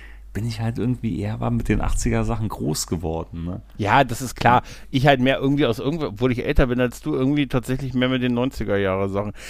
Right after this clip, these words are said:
Speaker 2: Das ist mir klar, dass das Verklärung ist, natürlich, ist mir klar. Aber ich hab halt wirklich mehr einen Bezug zu den, zu dem neunziger Jahre Metallica als zu dem achtziger Jahre Metallica. Ist wirklich so. Ich weiß, da bin ich wahrscheinlich einer der einzige Mensch auf der Welt, bei dem das so ist. Gibt's wieder Schle-
Speaker 1: Ja, aber de-, dein
Speaker 2: Ne?
Speaker 1: Musik-,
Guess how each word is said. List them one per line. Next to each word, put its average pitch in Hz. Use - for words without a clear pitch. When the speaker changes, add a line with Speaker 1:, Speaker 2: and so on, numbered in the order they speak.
Speaker 2:
Das 131
ist 165
mir 156
klar, 139
dass 123
das 117
Verklärung 127
ist, 107
natürlich, 117
ist 139
mir 117
klar. -
Aber 139
ich 185
hab 190
halt 170
wirklich 156
mehr 139
einen 143
Bezug 135
zu 135
den, 120
zu -
dem 117
neunziger 139
Jahre 127
Metallica 120
als 98
zu 117
dem 107
achtziger 85
Jahre 85
Metallica. 90
Ist 101
wirklich 107
so. -
Ich 113
weiß, 156
da 165
bin 156
ich -
wahrscheinlich 160
einer 160
der 147
einzige 156
Mensch 151
auf 120
der 117
Welt, 120
bei 110
dem 107
das 104
so 113
ist. 104
Gibt's 92
wieder 101
Schle- 104
Speaker 1:
Ja, 90
aber 113
de-, 98
dein 104
Speaker 2:
Ne? 110
Speaker 1:
Musik-, 104